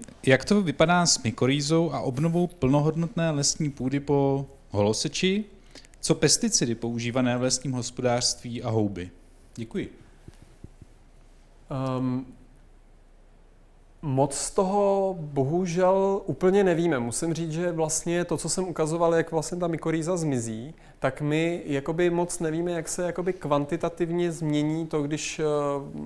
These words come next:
Speaker 2: jako se tam potom zase ta mykorýza s těma semenáčkama jako uchycuje, eh, protože vlastně tam dojde k velké změně druhové skladby. No, jenom pro představu,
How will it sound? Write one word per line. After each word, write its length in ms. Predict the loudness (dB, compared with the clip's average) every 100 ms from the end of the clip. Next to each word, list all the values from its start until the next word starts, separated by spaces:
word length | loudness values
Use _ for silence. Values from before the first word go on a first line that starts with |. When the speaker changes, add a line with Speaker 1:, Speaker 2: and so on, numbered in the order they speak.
| -10
Speaker 2:
jako 220 | -8 -8 -8
se 180 | -4 0
tam 140 | 0
potom 280 | 0 0 0
zase 200 | 0 -2
ta 80 | -2
mykorýza 440 | 0 0 -2 -2
s 60 | -4
těma 220 | -2 0
semenáčkama 640 | 0 -2 -2 -4 -4 -4
jako 160 | -2 -4
uchycuje, 580 | -6 -8 -6 -2 -2 -2
eh, 500 | -8 -20 -20 -8 0 0
protože 360 | 0 0 0 2
vlastně 300 | 2 2 2
tam 160 | 2 4
dojde 240 | 4 2
k 40 |
velké 320 | 2 0 0 -2
změně 540 | 2 2 2 2 0
druhové 420 | 0 0 0 0
skladby. 480 | -2 2 2 0 -8 -14 -10 -2
No, 180 | -2 2
jenom 220 | 4 4
pro 140 | 2
představu, 580 | 2 -2 0 0 0 -2